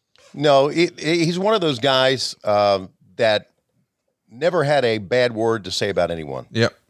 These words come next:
Speaker 1: And that was that way while he wrestled, and, and we found out that was the way it was after he wrestled too.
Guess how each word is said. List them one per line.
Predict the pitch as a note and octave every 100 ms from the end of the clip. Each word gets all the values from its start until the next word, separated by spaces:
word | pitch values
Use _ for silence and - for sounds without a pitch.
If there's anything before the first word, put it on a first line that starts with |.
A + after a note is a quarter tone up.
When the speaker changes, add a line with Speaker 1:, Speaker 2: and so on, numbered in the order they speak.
| _ _ _ _ _ _
Speaker 1:
And | B2+ B2 B2
that | C#3
was | C3+ B2
that | C3+
way | B2+ C3 B2
while | A#2 A#2+ A2+
he |
wrestled, | G#2 A2+ - D#3
and, | A#2+ G#2 F#2+
and | G2+ G2
we | A2
found | - G#2 G2
out | G#2 G2+
that | F#2+
was | F#2+ E2+
the | F#2+
way | F#2+
it | E2+
was | F2+ F2+
after | E2+ E2+ D2+
he | D#2
wrestled | D2+ D2 C2+
too. | - C#2+